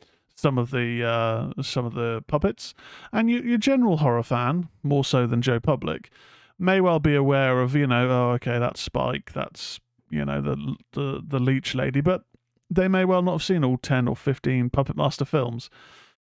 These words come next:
And obviously Killer Clowns has only got the one film, so, but then I, I guess with those it makes sense doing it that way. Something like Evil Dead, which again, I keep banging on about it, we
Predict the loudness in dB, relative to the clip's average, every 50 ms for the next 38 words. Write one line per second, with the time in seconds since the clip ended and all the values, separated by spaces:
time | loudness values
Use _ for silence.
0 | _ _ _ _ _ _ _ _ _ _ _ _ _ _ 0 2 2 4 4 2
1 | 2 2 0 0 0 0 2 2 2 2 2 2 2 2 2 2 4 4 4 4
2 | 4 2 2 2 2 2 2 2 0 0 2 2 2 4 4 2 2 0 -2 -2
3 | -2 0 0 2 2 4 4 2 2 0 0 0 0 2 2 2 0 0 0 0
4 | 0 2 2 2 2 2 2 2 4 4 4 4 2 0 0 0 0 -2 -2 -4
5 | -6 -4 -4 -4 -4 -4 -8 -10 -8 -8 -6 -6 -8 -8 -10 -10 -10 -10 -12 -10
6 | -6 -4 -4 -2 -2 -2 0 0 0 0 2 2 2 2 2 0 0 0 0 0
7 | 2 0 -2 -4 -10 _ _ _ _ _ _ _ _ _ -8 -8 -6 -6 -6 -6
8 | -4 -4 -6 -6 -10 -12 _ _ _ _ -14 -8 -6 -6 -4 -4 -2 -2 -2 0
9 | 0 0 -2 -2 -2 -2 -4 -4 -6 -8